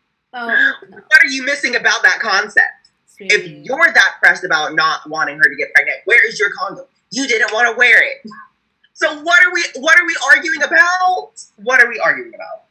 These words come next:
Speaker 1: What's not clicking?
Speaker 2: What
Speaker 1: What's
Speaker 2: is
Speaker 1: not?
Speaker 2: not clicking?
Speaker 1: Like
Speaker 2: But, but here's the thing, too. Here's the thing, too. Like, everyone absolutely deserves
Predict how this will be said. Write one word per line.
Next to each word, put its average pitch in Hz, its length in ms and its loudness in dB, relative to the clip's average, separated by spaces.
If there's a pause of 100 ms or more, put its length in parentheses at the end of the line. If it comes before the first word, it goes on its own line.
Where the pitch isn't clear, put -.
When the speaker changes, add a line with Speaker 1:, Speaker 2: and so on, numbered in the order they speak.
(120)
Speaker 1:
What's 277 300 -8
not 302 240 -10
clicking? 247 580 -18 (580)
Speaker 2:
What 180 260 -2
Speaker 1:
What's 220 100 -6
Speaker 2:
is 202 140 -10
Speaker 1:
not? 202 120 -2
Speaker 2:
not 170 160 -2
clicking? 165 540 -8 (640)
Speaker 1:
Like 285 380 -14
Speaker 2:
But, 254 140 -2 (260)
but - 160 0
here's - 200 -2
the - 80 -8
thing, 233 260 -8
too. - 220 -8 (260)
Here's 254 200 -6
the 220 100 -4
thing, 165 180 -4
too. - 160 -8 (280)
Like, 175 280 -2 (960)
everyone 240 340 2 (160)
absolutely 190 480 -4 (1300)
deserves 185 640 2